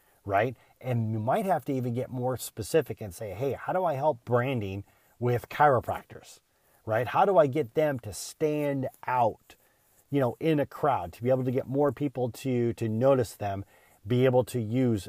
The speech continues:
their, uh, you know, be able to use their services, right? And teach chiropractors how to basically market on social media. How do you do email lists? How do you do this? How do you do this? Da, da, da, da.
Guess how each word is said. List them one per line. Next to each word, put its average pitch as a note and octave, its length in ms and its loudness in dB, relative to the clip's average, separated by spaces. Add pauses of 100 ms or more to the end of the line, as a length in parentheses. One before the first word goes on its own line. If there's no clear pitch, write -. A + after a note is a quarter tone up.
their, A2 540 2 (300)
uh, G2 440 -6
you C3 140 -8
know, G2 200 -10
be B2+ 160 -2
able A#2+ 160 2
to A2+ 80 -2
use A2+ 260 0
their A2 120 0
services, G#2 600 0
right? A2 260 -2
And A#2+ 300 -4 (240)
teach - 260 -2
chiropractors D3 680 0
how D3 180 0
to B2+ 160 -4
basically A#2+ 720 -4
market G2 400 -10
on C#3+ 120 -6
social C#3 320 -6
media. D#3 280 -2
How G2+ 120 -10
do G#2+ 80 -6
you A2+ 100 -4
do A#2+ 240 -4
email C3+ 300 -2
lists? F2 180 -12
How G#2 80 -10
do G#2 80 -8
you G#2+ 60 -8
do A#2+ 160 -6
this? B2+ 140 -8
How G2+ 100 -10
do G2 60 -10
you G2 60 -10
do G2 140 -10
this? A2+ 180 -10
Da, E2 160 -12
da, E2+ 120 -12
da, E2 100 -14
da. G2+ 200 -10